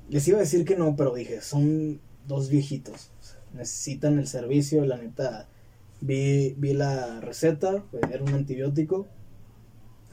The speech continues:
Y me quedé pensando, dije, "La neta sí lo voy a hacer, en el seguro ahorita no están poniendo ese tipo de, de aplicaciones porque hay covid, etcétera, etcétera". Y, pues, total, les pedí la jeringa, ocupaba una jeringa de diez mililitros.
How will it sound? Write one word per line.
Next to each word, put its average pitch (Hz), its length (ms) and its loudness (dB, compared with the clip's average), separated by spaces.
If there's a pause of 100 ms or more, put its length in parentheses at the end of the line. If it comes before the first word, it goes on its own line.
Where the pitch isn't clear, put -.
Y 127 80 -8
me 110 160 -8
quedé 113 220 -4
pensando, 147 480 0
dije, 120 380 -4 (1500)
"La 151 100 4
neta 175 240 4
sí 160 140 4
lo 160 120 8
voy 156 120 8
a - 20 10
hacer, 160 200 2
en 143 60 -2
el 131 80 -4
seguro 139 300 4
ahorita 147 300 4
no 143 80 4
están 143 240 -2
poniendo 143 220 0
ese 143 100 -6
tipo 147 300 0
de, 123 340 -2 (100)
de 147 120 -4
aplicaciones 151 640 2
porque 143 260 -6
hay 139 80 0
covid, 160 360 6
etcétera, 147 460 2
etcétera". 156 440 2
Y, 139 100 -6
pues, - 1300 -20
total, 156 240 4
les 156 140 2
pedí 160 140 4
la 151 120 6
jeringa, 170 320 4
ocupaba 143 280 2
una 151 160 4
jeringa 139 280 0
de 127 100 4
diez 123 180 -6
mililitros. 135 680 -4